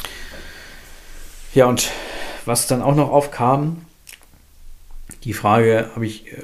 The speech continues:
vorhin schon mal kurz aufgebracht, oder die Frage, die er hatte, habe ich vorhin schon mal kurz erwähnt.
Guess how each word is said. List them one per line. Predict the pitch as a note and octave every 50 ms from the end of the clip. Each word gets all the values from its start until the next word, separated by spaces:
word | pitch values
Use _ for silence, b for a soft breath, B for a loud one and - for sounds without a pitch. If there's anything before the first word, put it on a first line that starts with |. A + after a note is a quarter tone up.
| -
vorhin | - - - A#2 B2+ C#3
schon | - B2+
mal | A#2+ A#2
kurz | A2 B2 A#2+ -
aufgebracht, | - - - - - C3 - A2+ G#2 G#2 G#2 - - - -
oder | - G2 F#2 F2+ F2+ - - B B B B B B B B B B B B B B -
die | -
Frage, | G#2+ - - A2+ A#2+ C3 G#2+
die | G#2+ A#2+ A#2+ C3
er | B2+ A#2+
hatte, | B2+ C3 - C#3 C3 A2+
habe | A#2 A#2 A#2
ich | - -
vorhin | B2+ B2 B2+ A#2+
schon | - B2+
mal | A#2 A2+
kurz | A2 B2+ A#2+ -
erwähnt. | A#2+ A2+ G#2+ G#2+ A2+ B2+ C3 C3 - -